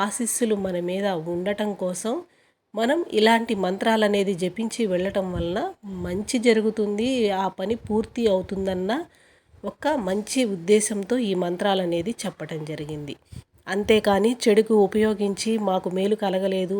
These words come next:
అనేటువంటిది ఎప్పుడూ కూడా ఆశించవద్దండి. మళ్ళీ అలా మాకు జరగలేదు అని కూడా కామెంట్ చేయకండి. ఎప్పుడూ మంచి అనేది మీరు కోరుకున్న వెంటనే తీరుతుంది, చెడు అనేది జరగటం అనేది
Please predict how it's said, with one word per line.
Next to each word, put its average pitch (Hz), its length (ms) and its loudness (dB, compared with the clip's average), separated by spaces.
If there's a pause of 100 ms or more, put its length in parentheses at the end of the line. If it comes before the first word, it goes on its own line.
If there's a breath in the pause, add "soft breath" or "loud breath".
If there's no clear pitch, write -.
అనేటువంటిది 196 800 -2 (120)
ఎప్పుడూ 233 360 0
కూడా 196 380 0
ఆశించవద్దండి. 160 1000 -6 (600 loud breath)
మళ్ళీ 202 320 4
అలా 196 240 4
మాకు 190 280 0
జరగలేదు 208 580 2
అని 190 160 2
కూడా 196 260 -4 (100)
కామెంట్ 165 340 -4
చేయకండి. 160 580 -8 (600)
ఎప్పుడూ 220 460 2
మంచి 202 360 0
అనేది 214 320 2
మీరు 196 260 0 (100)
కోరుకున్న 208 400 0
వెంటనే 180 560 -2
తీరుతుంది, 170 500 -6 (120)
చెడు 214 260 2
అనేది 208 440 0 (160)
జరగటం 190 640 -4
అనేది 196 380 -2